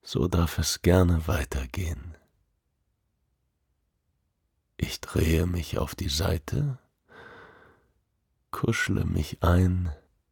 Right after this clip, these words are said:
und überlasse mich den ersten Träumen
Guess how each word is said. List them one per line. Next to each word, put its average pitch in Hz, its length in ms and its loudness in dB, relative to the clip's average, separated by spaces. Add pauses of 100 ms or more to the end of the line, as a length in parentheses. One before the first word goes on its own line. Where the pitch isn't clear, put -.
(1800)
und 73 300 -2 (540)
überlasse 85 680 0
mich 87 640 -4
den - 220 -2 (100)
ersten 92 840 -2
Träumen 78 840 -2